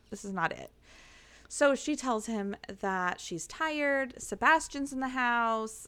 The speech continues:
Like, "I also don't really feel like it." And,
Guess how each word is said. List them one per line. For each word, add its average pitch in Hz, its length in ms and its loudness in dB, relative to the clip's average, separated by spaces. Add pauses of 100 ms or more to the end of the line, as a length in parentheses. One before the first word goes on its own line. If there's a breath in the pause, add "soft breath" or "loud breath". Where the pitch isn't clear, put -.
Like, 185 240 -6
"I 185 100 0
also 160 340 -8
don't 160 240 -8
really - 240 -8
feel 320 360 4
like 285 360 2
it." 262 480 4 (520 loud breath)
And, 233 640 2